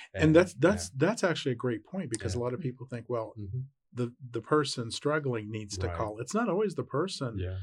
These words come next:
Speaker 1: that, that has the issue that needs to call. It can
Speaker 2: Yeah.
Speaker 1: be someone else, uh, that is aware of the
Speaker 2: Absolutely.
Speaker 1: situation, that they can call in and say,
Speaker 2: Yeah.
Speaker 1: Hey, this person needs help. How do we, how do we get them
Speaker 2: Right.
Speaker 1: help?
Speaker 2: It's an uncomfortable situation. Some veterans may not know what to say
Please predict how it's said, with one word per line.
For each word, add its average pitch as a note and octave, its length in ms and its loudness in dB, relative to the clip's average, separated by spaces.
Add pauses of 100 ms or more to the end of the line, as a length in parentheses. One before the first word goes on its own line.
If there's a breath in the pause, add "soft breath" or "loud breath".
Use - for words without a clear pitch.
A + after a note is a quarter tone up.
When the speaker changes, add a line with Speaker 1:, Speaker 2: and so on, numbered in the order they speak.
(260 loud breath)
Speaker 1:
that, B2+ 280 0
that A#2+ 160 -2
has A#2+ 220 -4
the G#2+ 140 -6
issue C#3 320 -4
that A2+ 160 -12
needs A2 240 -14
to - 120 -14
call. A2 300 -10
It C3+ 80 -6
can F#2+ 100 2
Speaker 2:
Yeah. E2 40 4
Speaker 1:
be D#3 80 4
someone B2+ 420 -2
else, C#3+ 400 -6
uh, B2+ 200 -4
that A#2 180 -6 (300)
is B2 200 0
aware B2+ 400 -2
of B2+ 80 -2
the G2+ 60 -2
Speaker 2:
Absolutely. G2 360 0
Speaker 1:
situation, F#2 540 -2
that G#2+ 140 -12
they B2+ 140 -6
can C#3+ 180 -6
call B2 300 -4
in A#2 120 -10
and A#2 140 -12
say, - 180 -8
Speaker 2:
Yeah. - 100 -2
Speaker 1:
Hey, C3+ 200 0 (540 loud breath)
this F3 160 2
person C#3 400 -2
needs A2+ 220 -8
help. - 260 -6 (120)
How A#2+ 140 -2
do C3 80 2
we, C3 160 -4
how C3+ 80 -2
do C3 60 2
we B2+ 100 0
get C3 200 -4
them F#2+ 120 0
Speaker 2:
Right. F#2+ 140 2
Speaker 1:
help? - 240 0 (120)
Speaker 2:
It's C3+ 220 2
an C3 60 8
uncomfortable A2+ 580 4
situation. G#2+ 680 -2
Some A2 240 2
veterans G#2+ 380 2
may G#2+ 120 -2
not G#2+ 200 -2
know G#2 120 -2
what A2 220 2
to A2+ 80 -2
say C3 260 -2